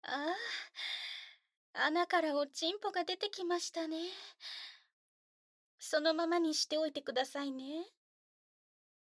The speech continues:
このおちんぽに、ぬるぬるのローションを垂らしますね。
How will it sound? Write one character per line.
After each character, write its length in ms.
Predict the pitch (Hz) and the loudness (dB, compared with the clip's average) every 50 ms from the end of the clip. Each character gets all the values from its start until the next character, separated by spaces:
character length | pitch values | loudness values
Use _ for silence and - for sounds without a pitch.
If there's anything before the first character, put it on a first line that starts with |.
| _ _ | _ _
こ 180 | - 240 220 233 | -2 0 0 0
の 160 | 240 240 240 | 0 -2 -4
お 80 | 240 233 | -6 -4
ち 220 | 240 - - 294 | -2 -2 0 0
ん 120 | 294 285 | -2 -4
ぽ 140 | 277 - 247 | -6 -6 -8
に、 420 | 240 226 233 262 285 285 254 226 _ _ _ _ _ _ _ _ _ _ _ _ - | -8 -8 -6 -6 -8 -8 -10 -14 _ _ _ _ _ _ _ _ _ _ _ _ -8
ぬ 140 | 226 220 226 | -4 0 2
る 120 | 233 233 | 4 4
ぬ 140 | 233 240 233 | 2 2 -4
る 100 | 233 233 | -4 -4
の 160 | 233 226 226 | -4 -4 -2
ロ 200 | 220 220 247 320 | 0 2 2 2
ー 40 | 370 | 4
シ 200 | 370 - - 381 | 4 2 2 2
ョ 60 | 359 | 0
ン 80 | 339 311 | -2 -2
を 40 | 302 | -2
垂 180 | 285 - 285 | -2 -2 -4
ら 100 | 277 294 | -4 -4
し 160 | 294 - - | -4 -4 -4
ま 140 | 302 302 311 | -4 -4 -4
す 220 | 311 - - - 277 | -6 -8 -12 -12 -10
ね。 260 | 277 294 330 339 | -12 -12 -12 -16